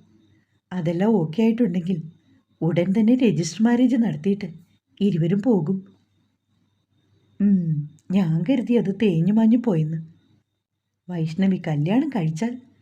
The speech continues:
അവനെ മാത്രമേ ഉള്ളൂ എന്ന് പറഞ്ഞ് ഒറ്റക്കാലിൽ നിൽക്കുവാ. അപ്പൊ പിന്നെ എങ്ങനെയാ മോളെ അത് മാഞ്ഞു പോകുന്നത്?"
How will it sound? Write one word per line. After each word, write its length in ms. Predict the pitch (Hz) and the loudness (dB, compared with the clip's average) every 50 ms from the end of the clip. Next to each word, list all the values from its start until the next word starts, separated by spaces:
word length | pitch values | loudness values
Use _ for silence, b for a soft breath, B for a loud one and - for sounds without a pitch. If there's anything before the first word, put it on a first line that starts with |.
| _ _ _ _ - - | _ _ _ _ -6 -4
അവനെ 300 | 160 160 156 165 196 226 | -4 -2 0 0 2 4
മാത്രമേ 520 | 233 202 165 156 175 190 196 - 294 330 | 4 2 2 0 -2 -2 -4 -4 -2 0
ഉള്ളൂ 200 | 294 220 196 208 | 2 4 4 4
എന്ന് 120 | 214 202 208 | 2 2 0
പറഞ്ഞ് 300 | 208 220 220 214 185 - - - - _ - | -2 -2 -2 -2 -4 -4 -8 -14 -18 _ -8
ഒറ്റക്കാലിൽ 600 | 170 160 160 160 - 165 160 180 185 208 247 262 | -6 -6 -6 -4 -6 -4 -2 0 0 2 2 2
നിൽക്കുവാ. 380 | 339 226 160 - - 240 202 156 156 - - _ _ _ _ _ _ _ _ _ _ _ _ _ _ _ - | 2 0 -2 0 -2 -2 -2 -4 -6 -10 -14 _ _ _ _ _ _ _ _ _ _ _ _ _ _ _ -14
അപ്പൊ 180 | 349 349 - 392 | -12 -8 -6 -4
പിന്നെ 220 | 381 311 240 214 196 | 0 2 2 2 2
എങ്ങനെയാ 340 | 165 165 180 220 226 220 | 2 2 2 4 4 4
മോളെ 300 | 185 165 165 165 165 156 147 147 - - - - | 2 0 -2 -2 -2 -2 -2 -4 -6 -10 -10 -8
അത് 160 | 151 147 151 247 | -6 -4 -2 -2
മാഞ്ഞു 340 | 370 359 247 190 190 220 | 0 0 2 2 4 2
പോകുന്നത്?" 480 | 226 226 196 180 175 175 175 170 151 | 2 2 0 -2 -2 -4 -6 -6 -6